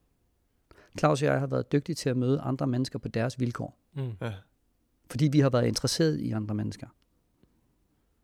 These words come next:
Speaker 3: Fedt.
Speaker 1: Så, så Fantasy møder, eller udsender på andres vilkår, kan man sige sådan, ikke?
Speaker 3: Ja.
Speaker 1: Det var det, som var... Så vi var meget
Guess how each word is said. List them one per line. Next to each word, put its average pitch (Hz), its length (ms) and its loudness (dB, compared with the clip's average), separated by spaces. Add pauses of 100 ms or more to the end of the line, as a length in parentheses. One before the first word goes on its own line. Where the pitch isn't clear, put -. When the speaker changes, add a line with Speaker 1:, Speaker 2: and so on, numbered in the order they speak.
(120)
Speaker 3:
Fedt. - 300 -8
Speaker 1:
Så, 151 200 6 (320)
så - 160 6
Fantasy 190 460 6 (220)
møder, 147 540 8 (440)
eller 135 240 6 (340)
udsender 160 500 4
på - 180 -4
andres 143 360 0
vilkår, 127 400 -4
kan - 140 -10
man 107 100 -6
sige 113 160 -10
sådan, 110 320 -6
ikke? 165 140 -4 (280)
Speaker 3:
Ja. 113 120 -6 (160)
Speaker 1:
Det 143 80 6
var 156 60 8
det, 151 220 6
som 143 180 0
var... 120 180 -2 (800)
Så - 140 2
vi 147 180 4
var 170 60 6
meget 160 400 4